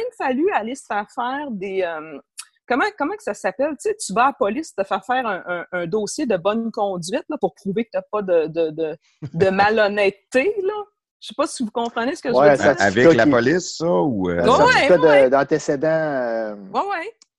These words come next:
Speaker 1: Puis
Speaker 3: d'antécédent
Speaker 1: comme on a,
Speaker 3: judiciaire.
Speaker 1: c'est ça. Puis comme on est clean, euh, de, de part et d'autre, sans,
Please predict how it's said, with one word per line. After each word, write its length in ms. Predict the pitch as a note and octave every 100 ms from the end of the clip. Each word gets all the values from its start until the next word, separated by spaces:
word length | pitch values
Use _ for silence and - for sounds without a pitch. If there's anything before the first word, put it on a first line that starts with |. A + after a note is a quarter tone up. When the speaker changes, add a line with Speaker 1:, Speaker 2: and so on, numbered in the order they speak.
| -
Speaker 1:
Puis 100 | -
Speaker 3:
d'antécédent 160 | C4+ D4
Speaker 1:
comme 80 | G4
on 100 | C#4+
a, 40 | A#3+
Speaker 3:
judiciaire. 480 | A3 - D3 B2 G2 _ -
Speaker 1:
c'est 220 | - C4
ça. 320 | D#4 E4+ B3+ -
Puis 100 | -
comme 200 | - D4+
on 160 | D4 C4
est 160 | B3 A3+
clean, 400 | C#4+ C#4+ C#4 A#3
euh, 280 | G#3+ G3
de, 180 | F3+ G3
de 140 | F#3 G#3
part 220 | A#3+ A#3+
et 100 | A#3+
d'autre, 300 | G#3+ A#3 C4
sans, 200 | - G#3+